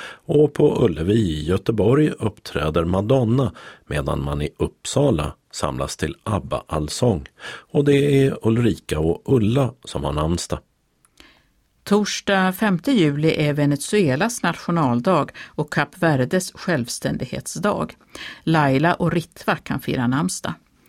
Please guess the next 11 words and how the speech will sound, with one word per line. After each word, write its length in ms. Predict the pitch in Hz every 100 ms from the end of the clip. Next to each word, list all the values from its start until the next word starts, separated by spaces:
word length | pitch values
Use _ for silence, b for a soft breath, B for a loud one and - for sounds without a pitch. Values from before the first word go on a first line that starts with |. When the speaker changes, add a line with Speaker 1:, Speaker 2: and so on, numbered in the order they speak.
| B B B B
Speaker 2:
Dagens 560 | 160 180 262 240 -
sommarpratare 920 | - 269 151 131 156 214 - 220 165
i 60 | -
Sveriges 440 | - 151 143 143
Radios 400 | 147 160 175 156
P 300 | - 175 156
ett 200 | 220 233
är 80 | -
född 300 | - 143 190 -
i 160 | 156
Albanien, 720 | 151 151 127 127 175 170 78